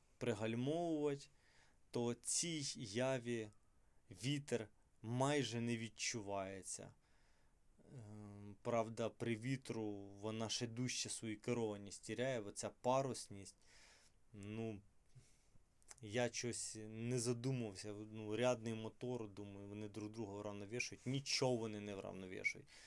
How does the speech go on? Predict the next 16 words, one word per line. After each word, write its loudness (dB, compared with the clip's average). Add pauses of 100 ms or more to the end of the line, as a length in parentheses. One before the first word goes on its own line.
(140)
Це 2
мотоцикл, 4
який 4
постійно 2
міняє 2
свій 0
центр -2
тяжесті. -4 (480)
Якщо 4
тут 2
центр 2
тяжесті 2
постійно 0
в -8
центрі, -2
бам-бам, 4